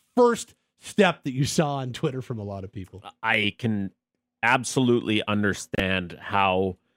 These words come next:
Speaker 2: Nylander would fit a lot of what the Flames will be shopping for this summer. I don't know if there's a deal there,
Speaker 1: Mm-hmm.
Speaker 2: but could make some sense.
Speaker 1: Yep.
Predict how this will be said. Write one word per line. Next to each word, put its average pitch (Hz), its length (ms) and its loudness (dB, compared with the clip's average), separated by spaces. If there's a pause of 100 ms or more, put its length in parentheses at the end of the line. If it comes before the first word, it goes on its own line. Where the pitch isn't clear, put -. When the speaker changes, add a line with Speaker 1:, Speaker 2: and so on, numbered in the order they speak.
(300)
Speaker 2:
Nylander 98 560 4
would 90 240 -4 (300)
fit - 320 2
a 104 40 4
lot 101 320 0
of 92 220 -4
what 95 240 -2
the 90 80 -4
Flames 87 400 -6
will 87 80 -12
be 82 100 -10
shopping 82 480 -4
for 80 240 -4
this 78 180 -6
summer. 78 380 -10 (1800)
I 175 80 8
don't 170 180 6
know 156 160 8
if 151 100 2
there's 127 240 6
a 110 40 2
deal 131 300 8
there, 233 300 4
Speaker 1:
Mm-hmm. 143 380 -4 (380)
Speaker 2:
but 120 240 2 (2500)
could 135 160 4
make 131 160 2
some 139 160 -2
sense. - 460 0 (220)
Speaker 1:
Yep. 120 200 -4